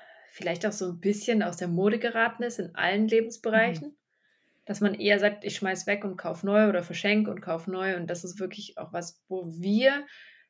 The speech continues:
Speaker 1: den größten Impact, also reparieren und, und gebraucht benutzen, sind die Sachen, wo man einfach auch für die Umwelt den größten Einfluss haben kann, weil, weil das einfach diese ganze, ja, Umweltbelastung durch Neuproduktion, Verschwendung von Ressourcen umgeht.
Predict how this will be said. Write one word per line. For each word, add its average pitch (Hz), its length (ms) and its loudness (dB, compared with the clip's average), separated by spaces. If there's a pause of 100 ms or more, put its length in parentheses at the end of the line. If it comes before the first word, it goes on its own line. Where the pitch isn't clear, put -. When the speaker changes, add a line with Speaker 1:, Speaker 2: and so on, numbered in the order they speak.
(100)
Speaker 1:
den 190 180 2
größten 226 540 4
Impact, 220 960 -8 (280)
also 208 220 2
reparieren 208 680 2
und, 220 520 0
und 208 220 4
gebraucht 190 640 2
benutzen, 170 480 -6
sind 196 240 -6
die 233 160 0
Sachen, 214 360 4
wo 208 80 2
man 196 300 0 (380)
einfach 214 280 0
auch 180 140 -4
für 233 140 -4
die 220 100 4
Umwelt 190 320 -2
den 185 140 -6
größten 208 360 -4
Einfluss - 400 -8
haben 170 280 -8
kann, 180 240 -8
weil, 165 340 -4
weil 180 100 -2
das 185 180 -6
einfach - 360 -10 (360)
diese 202 200 4
ganze, 208 600 4 (380)
ja, 208 500 4 (600)
Umweltbelastung 220 720 6
durch 208 160 -2
Neuproduktion, 214 760 4
Verschwendung 208 380 -2
von 208 140 -6
Ressourcen 220 480 -2
umgeht. 185 640 4